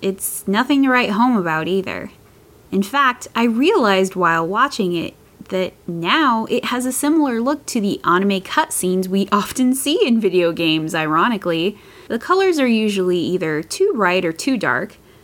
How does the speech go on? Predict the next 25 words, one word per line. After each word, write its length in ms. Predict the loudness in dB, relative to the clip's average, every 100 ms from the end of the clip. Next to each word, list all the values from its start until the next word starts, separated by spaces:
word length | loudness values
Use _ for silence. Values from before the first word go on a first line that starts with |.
| _ -10
the 80 | -4
backgrounds 720 | -2 -2 0 0 2 -2 -2
look 240 | -2 -2 -12 -6
unnaturally 840 | 0 2 4 2 0 -4 -4 -4 -4
still 580 | -6 -4 -2 -2 -2 -2
or 320 | -2 -2 0
out 160 | 0 0
of 120 | -4
place, 520 | -4 0 0 0 -4 -14 -20 -20 -8
and 380 | 0 2 2 2
the 220 | -2 -4
random 460 | -4 -2 0 2 2
use 320 | 2 0 0
of 180 | -2 -8
three 340 | -8 -6 -4 -2
D 160 | 2
modeling 580 | 2 2 0 0 0 -2
animation 760 | -2 -2 -2 -4 -4 -6 -6 -6
never 640 | -6 -4 -2 2 2 2 0
meshes 440 | 0 -2 -4 -6
well 240 | -2 0 2
with 220 | 0 -2 0
anything 540 | 2 2 0 -2 -2
around 420 | 0 0 0 -4
it. 200 | -8 -12